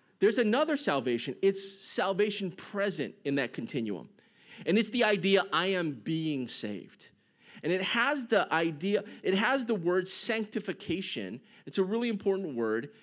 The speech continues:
attached to it. So that not only were we born into God's family, but now that we're born, we need to grow in that family. We need to mature in that family. We need to look more and more like Jesus Christ. We call that sanctification.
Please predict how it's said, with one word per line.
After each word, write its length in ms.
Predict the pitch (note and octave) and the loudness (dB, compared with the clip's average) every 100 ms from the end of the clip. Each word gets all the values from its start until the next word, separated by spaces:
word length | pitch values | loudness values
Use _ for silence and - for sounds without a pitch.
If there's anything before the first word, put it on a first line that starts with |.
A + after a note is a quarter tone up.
| - | -12
attached 500 | - C#3+ F3 E3+ - - | -4 0 0 0 -4 -2
to 120 | G#3+ | 0
it. 140 | C#3 | 0
So 200 | - A3+ G#3+ | 2 4 4
that 200 | G#3 - - - - | 2 0 -20 -18 -2
not 200 | G3+ D4+ | 2 2
only 240 | E4 D4+ | 2 2
were 160 | A3+ F#3 | 0 -2
we 160 | F3 D#3+ | -2 -4
born 440 | A#2 D#3+ G#3+ C4+ | 0 4 4 4
into 220 | A#3+ F#3+ | 0 -2
God's 340 | C3 A#2+ A2+ - | -4 -4 -4 -6
family, 640 | G#2+ G2+ G2+ A2+ F#3+ A#3 - _ - - | -6 -4 -2 -2 -2 -6 -20 _ -10 0
but 160 | G3 | 2
now 460 | G3+ A#3+ D4 C#4+ - D#3 | 4 4 2 0 -2 -2
that 180 | F#3+ | 0
we're 100 | F#3+ | 2
born, 400 | D#3 G3+ D4 A#3 | 2 0 0 0
we 140 | D#3 G#3+ | -2 -2
need 160 | A#3 | -2
to 80 | A3+ | -4
grow 580 | D#3 D#3+ C4+ F#4 A#3+ A#2+ - B2+ | -6 -4 -4 -4 -6 -6 -8 -8
in 80 | |
that 160 | B2 G2+ | -8 -8
family. 480 | - G#2 F#2 D2+ - _ _ _ - | -10 -10 -12 -16 -20 _ _ _ 0
We 140 | G3 | 2
need 160 | C4+ A3+ | 2 0
to 100 | A#3+ | 0
mature 500 | B3 - - D#4 D#4+ | 0 -2 -4 -4 -2
in 120 | G3 | -2
that 180 | B2+ - | -4 -6
family. 480 | A#2 G#2 F#2+ F2+ - _ - - - | -8 -8 -8 -14 -20 _ -20 -20 -8
We 240 | D#3+ C4+ D4+ | -2 2 2
need 160 | D4+ | 0
to 100 | C4+ | -2
look 240 | A3 G#3+ C#3+ | -2 -2 -4
more 380 | D3 F3 G#3 | -2 0 0
and 120 | A#3 G3 | 0 -2
more 240 | C#3+ D3+ | 0 -2
like 240 | D3+ C3+ | -4 -6
Jesus 340 | - B2+ A#2 - | -8 -10 -8 -10
Christ. 280 | A#3 F3+ - - - - | -6 -6 -6 -18 -16 -4
We 160 | B3 | -4
call 260 | B3 A#3+ G3 | -4 -4 -4
that 180 | F3 - | -4 -4
sanctification. 1120 | - - E3+ F3+ D3 B2 - G#2 F#2 C#2 | -4 -2 -4 -4 -8 -10 -10 -10 -10 -12